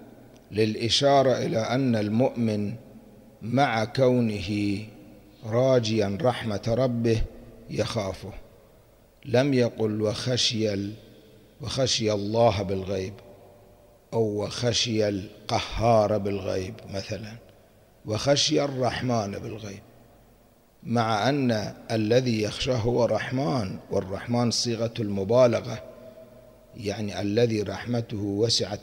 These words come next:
كل شيء، ومع ذلك فالمؤمن يخافه، يخاف عقابه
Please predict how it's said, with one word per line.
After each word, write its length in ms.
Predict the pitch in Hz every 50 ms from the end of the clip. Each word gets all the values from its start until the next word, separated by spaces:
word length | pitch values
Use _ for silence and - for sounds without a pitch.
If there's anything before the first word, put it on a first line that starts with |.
| - -
كل 320 | - 135 147 123 113 104 98
شيء، 260 | - 104 98 95 - - - - - - - - - - - - - - - - - -
ومع 280 | 107 113 123 123 123 131
ذلك 400 | 127 151 175 185 180 180 - -
فالمؤمن 540 | - 113 107 107 110 104 107 107 104 101 98
يخافه، 480 | 98 101 - 113 95 113 - - - - - - - - - - - - - - _ _ _ _ _ - _ _ _ _ _ -
يخاف 460 | - 104 110 - 123 135 139 135 117 127
عقابه 720 | 107 - 120 - - - 143 151 160 160 151 170 170